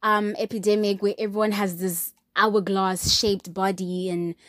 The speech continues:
you know, it's, it's, it's something that you can do now. It's a tangible body shape. And, like, I did flirt with it for such a very long time.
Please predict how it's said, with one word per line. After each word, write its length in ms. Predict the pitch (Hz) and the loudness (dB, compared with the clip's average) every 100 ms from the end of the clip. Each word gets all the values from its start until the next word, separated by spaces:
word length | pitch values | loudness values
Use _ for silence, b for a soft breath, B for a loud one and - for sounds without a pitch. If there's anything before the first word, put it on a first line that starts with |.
| b b | b b
you 120 | 202 | -6
know, 140 | 214 208 | 0 2
it's, 200 | 196 - | 0 -2
it's, 240 | 214 185 - | -6 -6 -6
it's 100 | - | -2
something 360 | 240 240 214 | -2 0 0
that 180 | 196 - | -2 -2
you 60 | 196 | -6
can 180 | 175 175 | -4 -2
do 180 | 196 | -2
now. 200 | 196 180 | 0 0
It's 100 | 170 | -2
a 80 | 175 | -4
tangible 560 | - 202 202 190 185 180 | -2 -2 -2 -4 -4 -6
body 300 | 170 175 190 | -8 -8 -2
shape. 420 | - 185 175 170 | 0 0 -2 -4
And, 160 | 185 185 | -4 -2
like, 160 | 180 | -2
I 100 | 185 | -2
did 240 | 170 208 202 | -2 -2 -2
flirt 300 | - 202 202 | -2 -2 -2
with 160 | 190 | -6
it 100 | 180 | -8
for 120 | - | -8
such 360 | 185 - 214 - | -6 -4 -4 -2
a 60 | 190 | 0
very 320 | 185 185 175 | 2 2 0
long 220 | 170 170 | 0 -2
time. 560 | - 208 196 160 165 | 0 0 0 0 -4